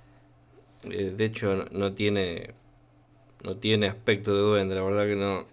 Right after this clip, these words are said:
no me cierra mucho. Parece más que nada un demonio y no un duende. Y además estoy viendo que no tiene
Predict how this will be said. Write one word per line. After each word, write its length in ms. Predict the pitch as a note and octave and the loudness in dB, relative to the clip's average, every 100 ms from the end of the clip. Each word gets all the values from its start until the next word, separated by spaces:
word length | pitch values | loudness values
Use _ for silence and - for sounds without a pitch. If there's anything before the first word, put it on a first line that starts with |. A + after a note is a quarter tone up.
| - - | -20 -6
no 180 | G#2 G#2 | -2 0
me 120 | G2+ | -2
cierra 380 | - G#2+ G2 G2+ | 0 0 2 0
mucho. 380 | G#2 G2 - - - - - - - - - | 0 -4 -8 -14 -20 -20 -20 -20 -20 -20 -2
Parece 300 | G2+ G#2 G#2+ | 2 2 4
más 200 | G#2+ G#2 | 2 2
que 100 | G#2+ | 2
nada 160 | G#2+ G#2+ | 2 2
un 140 | G#2 | 2
demonio 580 | G#2 A2+ A#2+ A2+ G#2+ - - - _ - - _ _ - | 2 2 2 0 -2 -6 -16 -20 _ -20 -20 _ _ -12
y 140 | G2+ | -6
no 120 | G2 | -2
un 180 | G2+ G2+ | 0 0
duende. 420 | G2 F#2+ F2+ F#2 - - _ _ - - - _ _ _ _ | 0 -2 -4 -10 -14 -20 _ _ -20 -20 -20 _ _ _ _
Y 160 | - F#2 | -6 0
además 300 | F#2 G#2 A2 | 2 2 0
estoy 180 | A2 G#2 | 2 2
viendo 300 | A2 G#2+ G2 | 2 2 2
que 80 | |
no 140 | G2+ G2+ | 0 0
tiene 540 | G#2+ G#2 G2 F2+ E2+ | 0 2 0 -2 -6